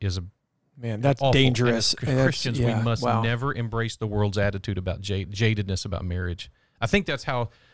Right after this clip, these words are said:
Speaker 1: the
Speaker 2: Wow.
Speaker 1: world has kind of brought down marriage in the West
Speaker 2: Mm-hmm.
Speaker 1: is through the lens of jadedness. "Well, you know, you know what married life's like." I mean, like,
Speaker 2: Yeah.
Speaker 1: that's, think about every television show that's ever about married life,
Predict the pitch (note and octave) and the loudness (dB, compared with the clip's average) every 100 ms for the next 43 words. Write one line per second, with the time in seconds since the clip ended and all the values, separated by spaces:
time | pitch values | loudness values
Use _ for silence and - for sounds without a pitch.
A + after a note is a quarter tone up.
0 | _ C3 A#2+ B2+ A#2+ A2+ C3+ A2 F#2+ A#2 | _ 0 2 2 2 -2 -4 -4 -2 -2
1 | F#2 G#2+ A2 A#2+ G#2 F#2+ F#2 G2+ F#2+ F#2 | -2 -2 -2 -4 -6 -6 -4 -2 -2 0
2 | A#2+ G#2+ A2+ A2 A#2 G#2 - A#2+ G#2 G2+ | 0 0 -4 -6 -8 -8 -6 -4 -2 -2
3 | G2+ G2+ G2 F2+ F#2 G#2 F#2+ F2+ F2+ D2 | -2 -2 -4 -6 -2 -2 -2 -6 -10 -8
4 | - B2 C3 A#2 A2+ A#2 - _ _ _ | 0 2 2 0 -2 -4 -8 _ _ _
5 | _ G2 G#2 B2+ C3 D#3 A2+ F#2+ F2+ - | _ 6 10 10 10 6 2 -2 -4 -4
6 | F2+ D#2 A#2 A2 A2 B2 A2+ G2 - _ | -2 0 2 2 2 0 -4 -6 -12 _
7 | _ - D#3 C3 A#2 A#2 B2 C#3 C#3 - | _ -4 -2 -2 -2 -2 -2 -4 -6 -4
8 | C3+ B2 A#2+ A#2 A#2+ - A2+ A2 G#2 G#2+ | -2 -2 -2 -2 -2 2 2 2 0 0
9 | A2+ G#2+ A2 A2 G#2 G#2 G#2 G#2 G2+ G2 | 0 2 2 2 2 2 0 0 0 0
10 | F#2 - | -2 -8